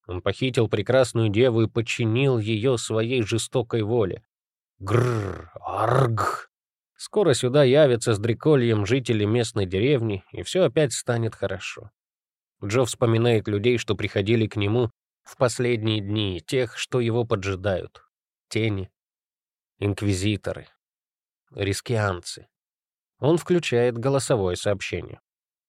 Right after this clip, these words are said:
"Джозеф?" "Джозеф, это Ари из магазинчика за углом. Тебя ограбили.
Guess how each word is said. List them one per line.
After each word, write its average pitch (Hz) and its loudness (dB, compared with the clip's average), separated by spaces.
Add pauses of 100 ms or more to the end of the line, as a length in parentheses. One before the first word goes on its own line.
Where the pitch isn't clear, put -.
(380)
"Джозеф?" 101 4 (1040)
"Джозеф, 113 2
это 127 6
Ари 107 4
из 104 2
магазинчика 120 4
за 113 4
углом. 117 4
Тебя 131 2
ограбили. 113 2